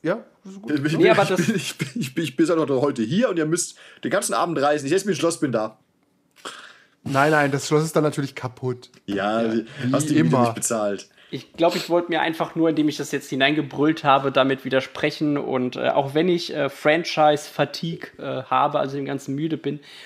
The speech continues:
Speaker 3: so ein, zwei Sachen gibt es so, die mich dann so, so hart treffen, dass ich sagen würde, „Okay, komm, Guilty Pleasure, ich mach's jetzt mal.“
Speaker 1: Genau, ich könnte mir auch vorstellen, nachdem du einen, einen Film oder so guckst oder Serie denkst,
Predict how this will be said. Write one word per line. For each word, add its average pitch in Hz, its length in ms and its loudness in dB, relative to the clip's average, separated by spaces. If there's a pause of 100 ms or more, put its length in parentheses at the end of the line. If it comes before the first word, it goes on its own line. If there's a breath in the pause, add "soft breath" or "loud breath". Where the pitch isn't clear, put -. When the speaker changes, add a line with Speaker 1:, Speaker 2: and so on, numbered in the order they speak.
(120)
Speaker 3:
so 165 140 -2
ein, 175 220 0
zwei 156 140 0
Sachen 151 340 2
gibt 170 240 0
es 151 160 -2
so, 156 200 2
die 143 140 -2
mich 143 180 -6
dann 139 220 -2
so, 139 380 -2 (240 loud breath)
so 131 240 0
hart 143 240 2
treffen, 151 340 -4
dass 143 160 -6
ich 135 80 -12
sagen 131 360 -2
würde, 135 180 -4
„Okay, 202 280 -6
komm, 214 240 4 (360 loud breath)
Guilty 185 240 0
Pleasure, 135 360 0
ich 139 140 -8
mach's 165 180 0
jetzt 123 200 -8
mal.“ 113 200 -8 (960 soft breath)
Speaker 1:
Genau, 202 320 4
ich 139 120 -6
könnte 208 140 2
mir 196 80 2
auch - 60 -4
vorstellen, 196 300 0
nachdem 180 240 -2
du 180 80 0
einen, 156 100 -2 (140)
einen 135 80 -10
Film 226 280 0
oder 170 120 2
so 139 100 -4
guckst 160 200 -8
oder 143 100 2
Serie 180 220 2
denkst, 147 180 0